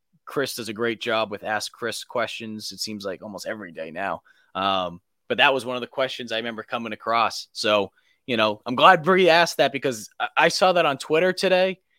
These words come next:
I hadn't responded back, um, because I, my knowledge to it in comparison to a guy like Chris Clark, I just didn't know as much about it.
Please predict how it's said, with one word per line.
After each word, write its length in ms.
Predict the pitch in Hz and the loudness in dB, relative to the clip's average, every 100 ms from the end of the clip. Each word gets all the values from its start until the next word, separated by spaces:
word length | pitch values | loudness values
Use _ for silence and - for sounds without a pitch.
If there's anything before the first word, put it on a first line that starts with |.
| _ _ | _ _
I 120 | 131 | 2
hadn't 220 | 165 147 135 | 4 2 -2
responded 600 | 123 - 151 135 101 95 | -10 -2 0 0 -4 0
back, 340 | 120 123 - _ _ _ | 2 2 -4 _ _ _
um, 520 | 117 107 101 95 92 87 _ _ | -10 -8 -6 -8 -10 -18 _ _
because 240 | 120 123 123 | -10 -2 2
I, 300 | 147 143 120 _ _ | 4 2 -2 _ _
my 180 | 147 143 | -4 -2
knowledge 540 | 139 143 151 147 135 - | 2 4 4 4 -2 -6
to 140 | 139 | -6
it 40 | |
in 60 | 123 | -6
comparison 520 | 117 - 131 123 131 | -10 -6 -4 -4 -6
to 60 | 113 | -8
a 40 | |
guy 100 | 117 | -6
like 160 | 110 107 | -6 -8
Chris 280 | 139 117 - | -10 -14 -10
Clark, 420 | 113 113 104 _ - | -6 -6 -6 _ -12
I 100 | 113 | -10
just 340 | 107 - - - | -10 -12 -12 -10
didn't 200 | 120 113 | -10 -8
know 160 | 113 | -8
as 160 | 104 104 | -8 -8
much 200 | 110 - | -12 -10
about 300 | 101 110 | -6 -4
it. 80 | 107 | -6